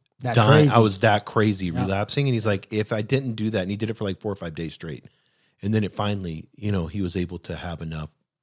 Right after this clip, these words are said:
Speaker 2: spiritual principles through that and have enough people help him. But he's like, "I had to, there was tons of meetings, so I just hopped on one." You know, and he's like, "I was feeling the urge. I was feeling the urge really bad, almost."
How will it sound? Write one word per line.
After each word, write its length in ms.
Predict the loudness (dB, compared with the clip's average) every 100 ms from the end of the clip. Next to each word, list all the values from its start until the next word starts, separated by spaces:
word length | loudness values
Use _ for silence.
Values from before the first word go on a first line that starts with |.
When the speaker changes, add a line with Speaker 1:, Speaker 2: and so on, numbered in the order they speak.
| _ _ -12
Speaker 2:
spiritual 500 | -4 -2 -2 -4 -8 -14 _ _
principles 500 | -8 -6 -6 -10 -12
through 200 | -8 -6
that 340 | -6 -8 -10 -14 -20 _ _
and 100 | -6
have 140 | -4
enough 180 | -6 -10
people 220 | -10 -8
help 180 | -6 -4
him. 80 | -4
But 80 | -4
he's 140 | 0
like, 140 | 0 2
"I 120 | 4
had 260 | 6 6 4
to, 240 | 0 -2 -6 _ _
there 100 | 4
was 160 | 4 2 -2
tons 300 | 6 6 6
of 60 | 4
meetings, 400 | 6 6 2 0
so 100 | 0
I 40 |
just 180 | 0 -2
hopped 280 | -2 0 2
on 200 | 0 -2
one." 340 | -4 -4 -6 _ _ _ _ _ _
You 80 | 2
know, 60 | 4
and 60 |
he's 100 | 4
like, 120 | 2 0
"I 80 |
was 120 | 0 6
feeling 220 | 8 8
the 60 | 10
urge. 280 | 10 10
I 40 | 6
was 80 | 8
feeling 160 | 10
the 80 | 10
urge 200 | 10 10
really 200 | 10 8
bad, 340 | 8 10 10 8
almost." 360 | 6 4 2